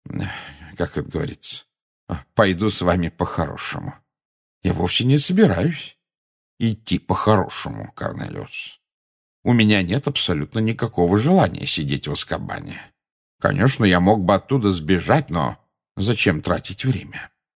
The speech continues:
Скажу вам честно, что могу придумать миллион способов провести его с гораздо большей пользой". Лицо Амбридж краснело на глазах.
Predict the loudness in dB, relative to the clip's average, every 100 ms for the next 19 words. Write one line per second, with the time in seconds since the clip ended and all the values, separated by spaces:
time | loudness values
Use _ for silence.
0 | _ -12 2 4 6 4 4 2 0 -2
1 | -6 -2 0 0 0 0 2 4 2 0
2 | 0 4 6 6 4 -2 -6 -6 -6 -4
3 | -2 -4 -8 _ _ 0 4 4 2 -2
4 | 2 2 2 2 4 4 2 2 0 0
5 | -6 -4 -6 -8 -10 -12 -12 -16 _ _
6 | _ _ _ _ _ _ _ _ -6 -2
7 | 0 0 0 2 2 2 0 -4 -2 0
8 | 0 -4 -4 -4 -6 -6 -6 -8 -12